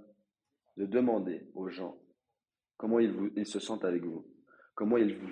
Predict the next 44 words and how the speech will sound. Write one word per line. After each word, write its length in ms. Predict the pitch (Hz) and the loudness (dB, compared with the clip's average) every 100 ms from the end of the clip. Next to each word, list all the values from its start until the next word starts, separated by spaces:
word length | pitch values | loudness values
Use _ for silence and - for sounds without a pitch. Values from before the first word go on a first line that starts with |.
| 87 | -6
voient, 260 | 95 80 - _ _ _ | -6 -6 -10 _ _ _
qu'est-ce 260 | 143 131 - | -2 -2 -2
qu'ils 320 | 107 101 101 | -4 0 4
aiment 160 | 110 92 | 4 4
chez 240 | - 80 | -2 -4
vous. 180 | 78 76 - _ _ _ _ - - - | -6 -14 -20 _ _ _ _ -20 -18 0
Ce 80 | |
que 80 | - | 6
je 80 | 120 | 8
veux 60 | 135 | 10
dire, 160 | 175 | 10
c'est 160 | 170 120 | 6 2
que 420 | 123 - - - - | 2 2 -4 -14 4
l'extérieur 720 | 135 151 - 160 147 151 139 | 6 6 6 8 10 8 6
n'a 160 | 110 107 | 4 2
jamais 320 | 120 160 190 | 0 2 0
raison. 320 | 117 101 98 - - | -2 -4 -6 -12 -10
Considérez 500 | 170 - 156 190 208 | -8 0 4 4 4
que 80 | 135 | -2
tout 220 | - 240 | -2 -6
ce 80 | - | 0
que 80 | |
vous 120 | 156 139 | 2 2
atten-, 260 | 139 131 - - | 0 -4 -6 -2
apprenez 300 | 131 151 156 | -2 2 0
à 20 | |
l'extérieur 320 | 131 160 165 | 0 0 -2
est 80 | 113 | -2
faux. 340 | - - 113 - _ _ _ _ _ - | -6 -8 -10 -10 _ _ _ _ _ -8
Mais 80 | |
que 140 | 117 117 | -6 -6
ce 100 | - | -4
qui 140 | 214 | 2
est 80 | 208 | 4
vrai, 340 | 143 123 - - - _ | 6 4 2 -4 -20 _
c'est 120 | _ - | _ -20
ce 80 | |
qui 120 | - 104 | -18 -12
vous 120 | 101 | -8
marque, 480 | 80 82 - - - _ _ - | -8 -12 -18 -20 -20 _ _ -20
c'est 80 | |
ce 80 | - | -18
qui 140 | - 92 | -14 -6
résonne. 420 | 110 98 76 | -4 -4 -8